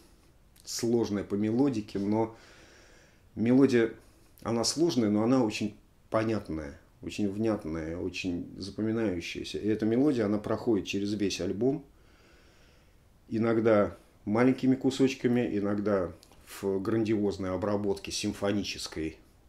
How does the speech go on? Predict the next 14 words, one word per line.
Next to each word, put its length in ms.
Не 120
в 60
смысле 260
симфоническим 520
оркестром, 500
а 40
в 40
смысле 280
всегда 320
вся 180
группа 380
играет 480
эту 180
мелодию. 440